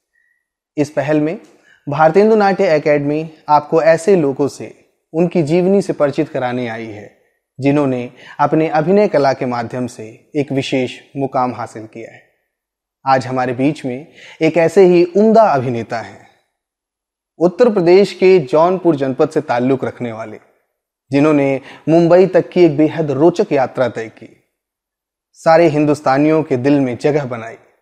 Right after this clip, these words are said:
छह सौ से ज़्यादा फिल्मों में अभिनय किया। एक ऐसे अभिनेता जिन्हें सदी के महानायक अमिताभ बच्चन साहब ने सुपरस्टार के खिताब से नवाजा। एक ऐसे अभिनेता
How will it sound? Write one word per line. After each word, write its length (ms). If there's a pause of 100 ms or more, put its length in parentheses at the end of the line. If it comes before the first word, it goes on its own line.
(1040)
छह 220
सौ 160
से 200
ज़्यादा 420
फिल्मों 380
में 280 (260)
अभिनय 380
किया। 280 (840)
एक 160
ऐसे 240
अभिनेता 500 (400)
जिन्हें 220
सदी 300
के 100
महानायक 640 (260)
अमिताभ 340
बच्चन 340
साहब 340
ने 140 (240)
सुपरस्टार 680
के 180
खिताब 360
से 160
नवाजा। 420 (920)
एक 160
ऐसे 280
अभिनेता 480